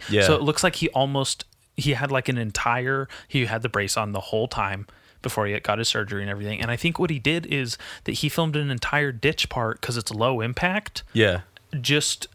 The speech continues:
Speaker 2: uh, with his knee brace, and it was a bad fucking ass. And I was like, you know, he doesn't do a lot of crazy shit. He does, like, a lot, it looks like he's being safe with his knee type tricks.
Speaker 1: Yeah.
Speaker 2: You know, a lot of, like, power slide, like,
Speaker 1: But he's super
Speaker 2: reverse.
Speaker 1: creative.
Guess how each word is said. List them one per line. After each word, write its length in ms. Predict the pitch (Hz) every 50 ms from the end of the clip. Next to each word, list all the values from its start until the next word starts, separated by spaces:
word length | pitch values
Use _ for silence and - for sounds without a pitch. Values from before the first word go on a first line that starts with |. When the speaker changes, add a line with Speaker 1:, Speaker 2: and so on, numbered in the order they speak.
| _ _ -
Speaker 2:
uh, 180 | 139 131 - -
with 180 | 165 147 135 -
his 140 | 135 123
knee 140 | 117 131 147
brace, 340 | 147 - 123 117 113 107 -
and 140 | - 131 120
it 120 | 123 131 135
was 120 | 131 113
a 100 | 120 95
bad 520 | 123 110 - - 110 104 113 117 120 123
fucking 400 | - - 131 110 - - 110 104
ass. 380 | 78 101 107 101 98 - - -
And 120 | - 135
I 40 | 117
was 100 | 113 110 120
like, 280 | 120 107 - - - - _ - - - - - _ _
you 60 | - 139
know, 160 | 131 131 135
he 100 | - -
doesn't 220 | 196 233 214 208
do 100 | 190 208
a 40 | 202
lot 160 | 180 170 175
of 80 | 165 -
crazy 480 | - - - 127 123 143 143 127 135
shit. 320 | 120 - - - 135 - -
He 100 | - 151
does, 220 | 139 143 139 135
like, 120 | 139 127 -
a 60 | 127
lot, 220 | 123 123 123 131
it 60 | 131 147
looks 180 | 143 143 -
like 140 | - 143 135
he's 160 | - 139 131
being 240 | - - 135 135 123
safe 360 | - - - 127 127 120 -
with 140 | - 127 - -
his 200 | 120 113 110 110
knee 340 | 113 123 127 123 113 110 - -
type 260 | - - 117 107 -
tricks. 480 | - - - 127 107 - - - - - - - - -
Speaker 1:
Yeah. 180 | 113 117 110 98
Speaker 2:
You 40 | -
know, 220 | 117 113 113 127 -
a 60 | 127
lot 180 | 120 120 117 117
of, 80 | 117
like, 320 | 110 110 107 104 104 - - - - - - _ _
power 380 | - - - 110 110 110 110 107
slide, 640 | - - - 101 101 101 104 104 104 104 104 110 -
like, 200 | - 117 104 101
Speaker 1:
But 100 | 104 107
he's 180 | 113 131 151 -
super 260 | - - 120 113 110
Speaker 2:
reverse. 100 | - 107
Speaker 1:
creative. 580 | 107 92 90 98 101 98 87 85 85 85 -